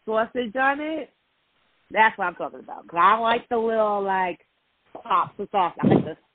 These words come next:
slim cut, the slim slice. Oh, man, I'm telling you, Ed, you wanna float, that's how you gonna float. Because that <laughs> is just so good. But it's just the lightness of the New York pizza and the crunch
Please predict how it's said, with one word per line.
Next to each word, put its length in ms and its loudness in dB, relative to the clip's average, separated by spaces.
slim 480 -6
cut, 240 4
the 180 -8
slim 300 -2
slice. 280 4
Oh, 280 6
man, 300 -4
I'm 160 -6
telling 240 2
you, 120 -4
Ed, 240 0
you 140 -6
wanna 240 -4
float, 220 2
that's 100 -10
how 100 0
you 120 -2
gonna 220 -6
float. 200 -2
Because 320 4
that 360 2
<laughs> 40 -6
is 100 -2
just 200 2
so 200 -4
good. 320 -10
But 200 -8
it's 180 -4
just 180 0
the 100 2
lightness 640 0
of 160 -10
the 140 -10
New 80 -12
York 200 -12
pizza 220 -14
and 120 -6
the 60 -4
crunch 360 0